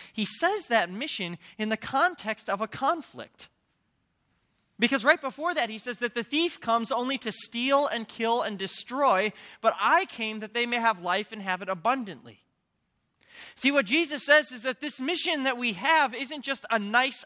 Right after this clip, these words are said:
idea. It's not just an altruistic reason for being.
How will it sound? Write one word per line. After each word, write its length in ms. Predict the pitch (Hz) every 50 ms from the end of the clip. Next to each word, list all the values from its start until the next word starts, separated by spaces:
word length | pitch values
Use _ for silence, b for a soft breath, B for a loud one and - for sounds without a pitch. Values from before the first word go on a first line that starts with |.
| -
idea. 720 | 185 196 208 208 175 151 170 226 269 233 156 117 107 104 - - B B B B B B B
It's 180 | 214 214 - 233
not 200 | 269 285 302 -
just 200 | 277 277 - 269
an 100 | 262 - -
altruistic 760 | 240 262 277 - - - 269 254 247 247 247 - 254 220 -
reason 460 | 202 208 240 269 269 202 220 226 220
for 220 | 208 - 226 214 190
being. 560 | 156 175 240 254 208 156 127 123 127 143